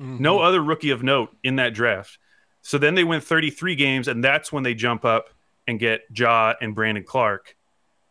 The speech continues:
Speaker 2: And then it was another year until they got Desmond Bane. I think when you look at Memphis, because they're all so young, it's easy to think that all that happened in, like, a two-year span.
Speaker 1: Yeah.
Speaker 2: But it actually took them several years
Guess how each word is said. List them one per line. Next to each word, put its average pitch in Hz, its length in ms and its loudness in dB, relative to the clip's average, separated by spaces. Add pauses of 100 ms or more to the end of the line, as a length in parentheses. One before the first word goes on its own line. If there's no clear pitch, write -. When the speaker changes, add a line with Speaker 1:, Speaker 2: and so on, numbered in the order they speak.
(140)
Speaker 2:
And 120 120 -2
then 123 300 -2
it 131 80 -2
was 113 160 -2
another 151 340 0
year 131 220 0
until 123 200 -4
they 117 120 -2
got 120 360 -4
Desmond 120 360 -4
Bane. 120 440 -2 (460)
I 135 80 2
think 208 440 -6 (160)
when 143 160 -2
you 131 140 0
look 156 220 -2
at 175 100 -2
Memphis, 131 400 -4
because 151 400 -4
they're 135 140 -2
all 131 160 0
so 135 220 -4
young, 117 480 -4 (280)
it's 131 300 -8
easy 147 400 -8
to 113 500 -4 (380)
think 147 300 -2
that 123 120 0
all 123 200 2
that 123 180 2
happened 110 420 -2
in, 104 140 -2
like, 101 200 -2
a 107 60 -6
two-year 107 480 -4
span. 98 520 -4 (240)
Speaker 1:
Yeah. 113 220 -4 (200)
Speaker 2:
But 147 100 4
it 160 80 6
actually - 300 0
took 175 240 -2
them 139 180 0
several 147 480 0
years 110 560 -2